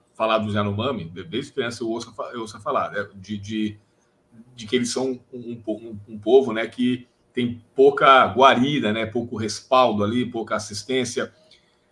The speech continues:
é, mas a gente não, eu não lembro de ter visto imagens tão chocantes quanto essas que a gente tá vendo agora, né, da des-, desnutrição no al-, em altíssimo grau, mortes de bebês e tudo. Então, é,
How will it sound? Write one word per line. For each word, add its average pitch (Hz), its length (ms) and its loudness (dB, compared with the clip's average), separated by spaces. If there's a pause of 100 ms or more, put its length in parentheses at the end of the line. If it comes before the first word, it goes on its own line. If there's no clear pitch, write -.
(160)
é, 117 340 0
mas 120 300 4
a 143 80 6
gente 151 240 -4
não, 165 140 -2
eu 135 60 2
não 160 80 -2
lembro 160 180 0
de - 80 -10
ter 151 60 -4
visto 160 240 -6
imagens 135 400 2
tão 151 100 -10
chocantes 147 420 -6
quanto 147 300 -6
essas 135 200 -4
que 139 80 -2
a 127 40 0
gente 135 200 -8
tá 143 100 -4
vendo 131 220 -2
agora, 113 400 2
né, 101 180 -6
da 101 180 -4
des-, 117 500 -12
desnutrição 110 640 -10
no 113 60 -10
al-, 101 200 -6
em 127 80 -14
altíssimo 110 420 -8
grau, 110 520 4 (440)
mortes 110 380 0
de 117 100 -12
bebês 101 540 -2
e 98 60 -12
tudo. 113 360 -6 (680)
Então, 127 640 -4
é, 104 480 -2